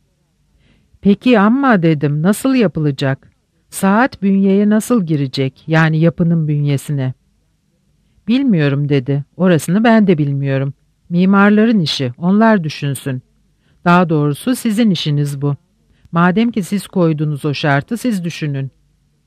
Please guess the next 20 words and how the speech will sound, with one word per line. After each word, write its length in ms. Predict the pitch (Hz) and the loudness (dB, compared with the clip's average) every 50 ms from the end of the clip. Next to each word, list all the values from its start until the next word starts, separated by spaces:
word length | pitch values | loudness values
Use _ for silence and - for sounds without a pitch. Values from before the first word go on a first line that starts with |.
| _ _ | _ _
İki 260 | - - - _ - 180 | -20 -20 -14 _ -4 -4
yüz 160 | 175 196 - | -4 -4 -4
seksen 540 | - 208 185 165 - - 180 165 160 156 147 | -2 -2 -2 -2 -2 -2 0 0 0 -2 -2
dokuz. 400 | 156 139 - - 139 - - - - _ _ _ _ _ _ _ _ _ _ _ _ _ _ _ _ _ _ _ _ _ _ _ _ _ _ _ _ _ _ _ _ | -4 -6 -6 -10 -14 -14 -14 -20 -20 _ _ _ _ _ _ _ _ _ _ _ _ _ _ _ _ _ _ _ _ _ _ _ _ _ _ _ _ _ _ _ _
Sonunda 560 | - - 214 214 226 233 247 254 247 294 302 | -4 0 4 4 6 6 6 4 4 4 2
herkesin 600 | 285 262 294 302 302 294 - 226 180 165 190 196 | 2 2 2 2 2 4 2 2 4 4 4 4
projesi 580 | - 226 214 214 220 185 196 202 - - 220 202 | 4 4 4 4 6 6 4 2 2 2 2 4
reddedilince 920 | 220 220 208 165 160 151 143 131 147 143 147 143 143 139 135 190 240 247 | 4 4 4 4 2 0 2 2 0 0 0 0 -2 -2 0 2 2 2
iş 340 | 180 185 233 262 - - - | 2 2 0 0 -2 -2 0
Hayri 360 | 214 208 208 208 202 202 247 | 2 4 4 4 4 4 2
İrdal'a 500 | 233 214 190 175 151 156 143 143 139 131 | 2 2 2 2 2 0 2 2 0 0
düşer. 440 | 135 143 - - 147 135 135 - - _ _ _ _ _ _ _ _ _ _ _ _ _ _ _ | -2 -4 -4 -2 -2 -2 -2 -4 -8 _ _ _ _ _ _ _ _ _ _ _ _ _ _ _
Hayatında 600 | - 196 208 214 208 220 214 - 233 233 226 254 | 0 2 4 4 4 4 4 4 2 4 4 2
hiç 260 | 254 285 285 - - | 2 0 -2 -2 0
mimari 520 | 208 202 196 190 202 202 196 196 208 214 | 2 4 4 4 4 4 4 4 2 2
proje 360 | - - 196 185 180 175 185 | 0 0 0 2 2 2 0
çizmemiş 560 | 180 - 233 220 185 185 180 165 147 147 - - | 0 0 0 0 2 2 2 2 0 -2 -2 -2
olan 240 | 160 147 147 156 | -2 0 0 0
Hayri 340 | 165 175 175 175 175 156 180 | 0 2 2 2 2 2 2
İrdal, 540 | 175 165 170 165 156 131 131 123 127 180 240 | 2 2 2 0 0 -2 -2 0 0 0 -2